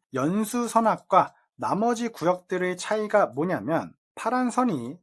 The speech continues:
재건축 사업성의 허들이라고 보면 연수, 선악은 노계법 없이도 재건축 사업성이 나왔어요. 이 허들 위에 있었죠. 반면에 나머지 구역들은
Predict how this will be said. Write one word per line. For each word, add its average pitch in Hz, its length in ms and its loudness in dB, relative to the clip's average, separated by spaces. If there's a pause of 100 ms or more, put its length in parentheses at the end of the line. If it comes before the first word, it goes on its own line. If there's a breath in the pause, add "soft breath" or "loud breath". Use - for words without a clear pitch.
재건축 214 640 -4
사업성의 220 800 0
허들이라고 240 880 -2
보면 135 540 -4 (280)
연수, 220 520 -2
선악은 208 540 2 (100)
노계법 202 540 -2
없이도 143 640 -4
재건축 190 440 -4
사업성이 170 540 -2
나왔어요. 117 640 -6
이 117 100 -10
허들 202 400 -4
위에 147 140 -4
있었죠. 113 640 -8 (140)
반면에 165 580 0
나머지 220 460 -2
구역들은 147 680 -4